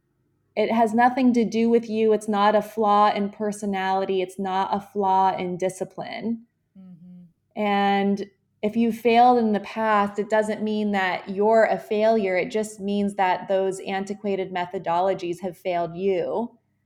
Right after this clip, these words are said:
Speaker 2: Mm-hmm.
Speaker 1: So if you can
Speaker 2: Right.
Speaker 1: let that go and understand that it's not your, your fault, but that you can overcome it if you want to.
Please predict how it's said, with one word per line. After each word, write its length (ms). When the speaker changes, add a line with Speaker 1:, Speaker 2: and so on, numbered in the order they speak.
Speaker 2:
Mm-hmm. 560
Speaker 1:
So 140
if 140
you 80
can 160
Speaker 2:
Right. 80
Speaker 1:
let 260
that 240
go 200
and 100
understand 640
that 120
it's 160
not 240
your, 280
your 180
fault, 420
but 120
that 140
you 100
can 400
overcome 560
it 100
if 220
you 80
want 380
to. 520